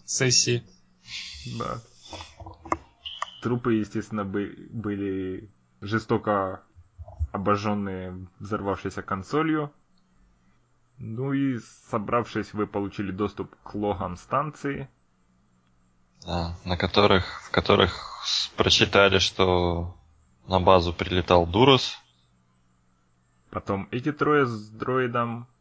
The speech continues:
Speaker 2: потом эти трое умерли.
Speaker 3: <laughs> А Дурос улетел на их звездолете.
Speaker 2: Да, через
Speaker 3: Куда-то.
Speaker 2: пару дней.
Speaker 3: Да, и среди записей была запись, собственно, от Рурка о том, что, чтобы мы его не искали.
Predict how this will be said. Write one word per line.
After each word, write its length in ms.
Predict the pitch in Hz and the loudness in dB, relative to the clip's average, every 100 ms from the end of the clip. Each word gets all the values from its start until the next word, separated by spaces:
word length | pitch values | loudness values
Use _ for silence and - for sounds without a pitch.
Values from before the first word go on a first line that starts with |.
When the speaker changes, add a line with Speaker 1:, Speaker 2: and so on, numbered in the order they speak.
| _ | _
Speaker 2:
потом 320 | 95 - 98 | -8 -6 -4
эти 200 | 95 92 | -4 -6
трое 280 | 90 98 92 | -6 -2 -2
умерли. 680 | 92 90 90 104 160 151 147 - - - - 131 | -2 -4 -2 2 4 4 0 -4 -8 -8 0 4
Speaker 3:
<laughs> 280 | 170 117 104 - - - | 6 6 4 -2 0 4
А 80 | |
Дурос 420 | 92 107 123 113 - | 8 10 8 8 2
улетел 400 | 98 95 101 101 | -2 6 6 6
на 200 | 92 92 | 4 2
их 100 | 92 | 0
звездолете. 640 | 92 87 85 82 80 - | -4 2 4 4 0 -4
Speaker 2:
Да, 240 | 107 101 - - | -6 -4 -6 -6
через 260 | 101 82 | 0 2
Speaker 3:
Куда-то. 180 | 85 101 | 2 -2
Speaker 2:
пару 280 | 87 98 98 | 0 2 2
дней. 360 | 90 92 85 - _ - | -2 -6 -8 -12 _ 4
Speaker 3:
Да, 200 | 87 78 | 6 6
и 100 | 85 | 4
среди 360 | - 101 95 | 2 2 4
записей 520 | 98 101 110 107 - 95 | 6 8 8 4 0 0
была 840 | 92 90 90 90 90 87 82 80 | 4 8 10 10 10 8 6 2
запись, 520 | - 82 90 - 87 | 2 6 6 6 -2
собственно, 1040 | - 87 - - 85 82 85 50 50 90 - - | 0 -2 -2 -8 -2 2 4 4 2 -2 -10 -4
от 200 | - 85 - | -2 -2 2
Рурка 500 | 104 117 - 98 90 | 6 6 6 8 8
о 40 | |
том, 260 | 87 98 95 | 8 2 2
что, 760 | - 92 90 87 - - - - _ _ _ _ | 2 4 6 6 2 -2 -8 -16 _ _ _ _
чтобы 320 | - - 95 | -2 4 6
мы 140 | 95 98 | 8 8
его 260 | 92 90 | 8 8
не 220 | 87 82 | 8 6
искали. 500 | 82 - 123 143 131 | 4 6 6 6 2